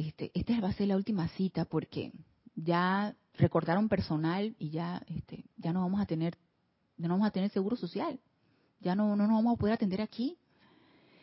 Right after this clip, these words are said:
Y, y tú escuchas frecuentemente y, y están recortando personal y, y ya la empresa n-, no está contratando y ya quién sabe qué.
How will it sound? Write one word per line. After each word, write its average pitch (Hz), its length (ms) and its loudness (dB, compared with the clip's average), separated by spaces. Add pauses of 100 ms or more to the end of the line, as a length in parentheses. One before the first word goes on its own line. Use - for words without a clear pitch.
(580)
Y, 208 640 6
y 214 200 4
tú 262 160 6
escuchas 330 360 6
frecuentemente 226 840 4
y, 156 340 0
y 190 60 6
están 202 200 2
recortando 185 420 4
personal 170 840 0
y, 151 200 -4
y 160 240 -2
ya 165 160 4
la 175 60 0
empresa 160 360 -2
n-, 160 240 -2
no 170 300 0
está 170 180 2
contratando 160 1040 0
y 208 120 0
ya 180 160 4
quién 190 180 0
sabe 156 320 0
qué. 165 580 0